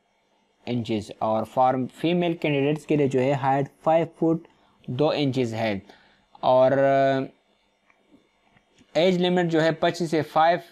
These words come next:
और प्लस तीस साल, पाँच साल रियायत है, तीस साल के लिए इसके लिए एज, अ, रिक्वायर्ड है। अ, ड्राइवर प्राइमरी तालीम इलेक-, अ, क्वालिफिकेशन है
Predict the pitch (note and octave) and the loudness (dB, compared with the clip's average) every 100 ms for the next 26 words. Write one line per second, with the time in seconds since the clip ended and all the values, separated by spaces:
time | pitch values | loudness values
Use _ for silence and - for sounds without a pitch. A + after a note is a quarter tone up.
0 | - - C3 B2+ B2+ - C3+ C#3 - D#3 | -16 -2 2 4 2 0 -2 -2 -2 0
1 | D#3 D3+ C3+ A#2 B2+ A2+ G2+ - - D3 | 0 0 -8 -2 0 0 -2 -6 -2 -2
2 | C#3+ D3+ C#3 C#3 D#3 D#3+ D#3 D3+ C#3+ C#3 | 0 0 0 2 0 0 -2 -2 -2 -2
3 | C3+ B2 B2 A#2 B2 - B2 A2+ A#2 A#2 | -2 -2 -2 -2 -2 -2 -4 -2 -4 -4
4 | A2+ A#2 - _ - _ - - G#2+ G#2 | -8 -8 -12 _ -20 _ -12 -6 -4 -4
5 | G#2 A2 G#2+ A#2 A2 A2 F#2+ - - - | -6 -6 -4 -2 -2 -4 -6 -10 -20 -20
6 | _ _ C3+ B2+ B2 D#3 E3+ E3 E3 E3 | _ _ -2 0 2 2 2 0 0 -2
7 | E3 E3 E3 D3+ - D3 D3+ D3+ C#3 C3 | 0 0 -2 -2 0 2 2 0 -2 -2
8 | C3+ C#3 C3+ C3+ C3 C3+ B2+ C3+ B2 C3 | -2 0 2 2 0 0 -2 -2 -2 -2
9 | C3 B2+ B2+ B2 | -2 -4 -4 -6